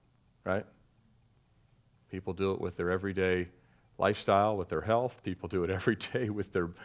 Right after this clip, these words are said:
bank account. It, it might have been told, "Well, if you would save money, you wouldn't be in debt." "Ah, that's okay. I'd rather spend." Okay. Willingly believe a lie, right? So all things, it comes down to an unwilling heart. Well, let's look at what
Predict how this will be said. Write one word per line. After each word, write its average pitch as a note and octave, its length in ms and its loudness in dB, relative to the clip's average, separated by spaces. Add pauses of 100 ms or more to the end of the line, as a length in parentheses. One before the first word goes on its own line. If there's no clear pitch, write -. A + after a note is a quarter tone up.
(260)
bank G2 320 4
account. A#2+ 500 0
It, E2+ 160 -2
it F2 140 -6
might F2+ 100 0
have F#2+ 100 0
been F#2 120 -4
told, G2+ 220 -4
"Well, G#2+ 180 -4
if - 140 -12
you F#2 60 -6
would F2 100 -6
save A2+ 320 0
money, A#2+ 260 -4
you F2+ 160 -6
wouldn't G2+ 240 -8
be G2+ 100 -6
in F#2+ 80 -4
debt." A#2 280 -8 (180)
"Ah, F#3+ 240 -4
that's E3+ 200 -8
okay. D3 300 0
I'd B2+ 180 0
rather B2+ 220 -2
spend." B2+ 300 -6 (560)
Okay. G2+ 400 -6 (360)
Willingly A2 380 2
believe G#2 340 2
a G#2+ 40 0
lie, B2 520 -8 (120)
right? F#2 220 -2 (520)
So D3 160 4
all G3 240 12
things, A2 560 6 (320)
it A#2 280 2
comes D3+ 280 8
down C3+ 220 10
to A#2+ 80 2
an A#2 80 2
unwilling B2 560 8
heart. G#2 320 10
Well, A#2+ 100 6
let's - 180 4
look C#3 260 6
at - 300 8
what D3+ 440 10